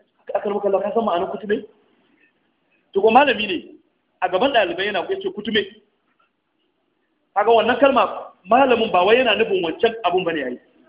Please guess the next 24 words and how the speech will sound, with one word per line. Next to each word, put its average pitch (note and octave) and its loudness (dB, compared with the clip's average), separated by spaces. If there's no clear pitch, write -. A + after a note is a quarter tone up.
Ya G#3 2
saba A#3+ 4
da E3+ 0
wannan F#3+ 0
lafazin, E3+ 0
har A3 2
ma A3 6
yana A3 2
faɗa, G3 2
bai F3 -2
san G3+ -4
ma A3 4
yana G3+ 2
faɗa D3 0
ba. C#3+ -2
An A3 -2
fahimci G#3 -2
wannan G#3+ 0
ko? - 0
To, G4 -2
irin C4+ 2
wa'annan G#3 0
suna G3 2
faruwa. D#3 0